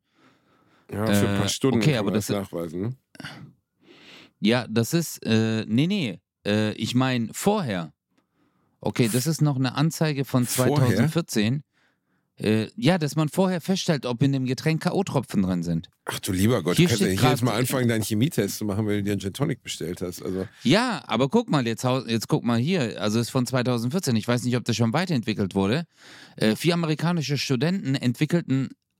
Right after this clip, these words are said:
Speaker 2: einen speziellen Nagellack, der seine Farbe verändert, um Frauen vor Vergewaltigung zu schützen. Also wenn du deinen Finger in das Getränk tauchst,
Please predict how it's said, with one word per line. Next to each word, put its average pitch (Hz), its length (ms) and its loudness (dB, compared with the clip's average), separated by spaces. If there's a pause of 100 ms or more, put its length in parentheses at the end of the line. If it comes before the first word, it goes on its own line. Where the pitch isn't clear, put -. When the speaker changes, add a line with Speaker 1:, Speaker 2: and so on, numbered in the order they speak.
(120)
Speaker 2:
einen 120 180 2
speziellen 143 520 0
Nagellack, 131 680 -2 (440)
der 113 100 4
seine 127 240 0
Farbe 185 320 0
verändert, 104 640 0
um 113 160 2
Frauen 143 320 0
vor 135 140 -2
Vergewaltigung 131 640 0
zu 98 120 -4
schützen. - 400 -2 (1080)
Also 120 240 2
wenn 147 140 2
du 147 80 -2
deinen 135 200 0
Finger 202 340 0
in 131 120 -2
das 127 140 -2
Getränk 196 420 0
tauchst, - 640 -4